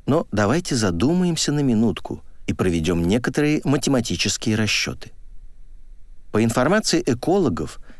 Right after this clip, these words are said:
на планете обитает восемь целых семь десятых миллиона различных видов, а значит, в стандартном учебном курсе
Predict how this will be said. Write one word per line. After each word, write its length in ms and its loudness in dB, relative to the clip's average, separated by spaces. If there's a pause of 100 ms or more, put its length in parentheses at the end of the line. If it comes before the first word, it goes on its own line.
(140)
на 100 0
планете 480 2
обитает 520 2
восемь 360 0
целых 480 0
семь 320 0
десятых 640 0
миллиона 540 4
различных 640 0
видов, 360 0 (600)
а 100 0
значит, 460 0 (160)
в 80 -8
стандартном 720 0
учебном 500 0
курсе 540 0